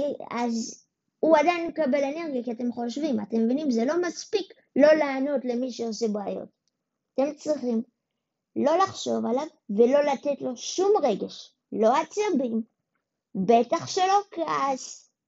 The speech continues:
שום דבר. מה זה ניטרליות? כלום אתם לא מרגישים אליו. איך עושים את זה? בעזרת זה שאומרים, "האנרגיה שלי אצלי."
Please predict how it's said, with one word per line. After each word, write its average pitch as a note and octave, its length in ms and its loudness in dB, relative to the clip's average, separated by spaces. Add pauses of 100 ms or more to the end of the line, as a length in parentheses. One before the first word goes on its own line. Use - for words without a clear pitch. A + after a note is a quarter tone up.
(380)
שום C#4 520 -10
דבר. B3+ 500 -2 (520)
מה D4 340 4
זה E4+ 100 0
ניטרליות? D#4+ 840 -4 (260)
כלום F4 580 4
אתם A3 200 0
לא G#3+ 100 -4
מרגישים F#3+ 520 -6 (100)
אליו. - 180 -20 (680)
איך A#3 160 2
עושים C4 420 -6
את F#4 100 -6
זה? G4+ 100 0 (400)
בעזרת A3 520 0
זה A3+ 140 2
שאומרים, A#3+ 580 2 (220)
"האנרגיה C#4+ 840 2
שלי A#3 440 0 (100)
אצלי." B3 600 0